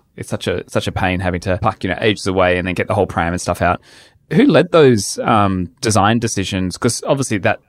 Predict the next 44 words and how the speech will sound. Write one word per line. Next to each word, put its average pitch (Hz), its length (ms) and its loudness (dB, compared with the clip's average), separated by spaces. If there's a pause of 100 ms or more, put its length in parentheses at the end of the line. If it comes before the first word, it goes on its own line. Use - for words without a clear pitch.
(140)
came 127 240 0
from 101 200 -6
somewhere 92 340 -2
to 95 80 -4
go, 92 180 2
"Do 90 140 -4
you 101 60 2
know 92 80 0
what? 92 80 -4
We 104 80 -2
need 95 160 -2
to 98 120 -6
deliver 92 320 -2
a 90 60 0
better, 92 380 2 (340)
uh, 87 400 0 (440)
driver 98 340 0
experience, 95 540 -10
customer - 360 -8
experience." 92 540 -6 (400)
Did 123 100 -2
that 123 200 0
come 117 220 -4
from 95 500 -2
the 104 80 0
landlord, 165 480 4
from 113 140 -4
the 90 60 0
developer, 143 500 2
from, 90 600 2 (240)
um, 90 280 2
the 85 120 0
original 139 360 0
car 151 220 0
park 151 200 -2 (200)
engineer? 139 680 0
And 104 240 0
what 127 140 4
other 117 160 2
things 101 320 -6
like 101 220 -2
that - 180 -2
could 95 100 -8
we 95 80 0